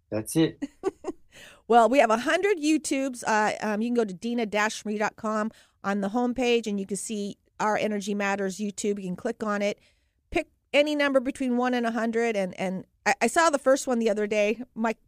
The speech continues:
Speaker 2: camera was <laughs> so bad. I was so new to the whole thing. But it, the messages are there about my book, Our Energy Matters, and Anthony's, uh, pieces that he does.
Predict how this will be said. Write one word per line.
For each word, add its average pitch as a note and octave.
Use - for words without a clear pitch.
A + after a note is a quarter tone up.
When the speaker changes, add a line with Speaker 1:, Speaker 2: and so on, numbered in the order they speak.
Speaker 2:
camera A3
was G#3
<laughs> -
so C#4+
bad. C4+
I C#4
was D4
so D4
new D4
to C4+
the C4
whole B3+
thing. G3+
But G#3
it, D4+
the C#4
messages D4+
are A#3+
there A#3+
about A3+
my G#3+
book, A3
Our G#3
Energy G#3+
Matters, G3+
and F#3+
Anthony's, G3+
uh, F3+
pieces B3
that A3
he G#3
does. G3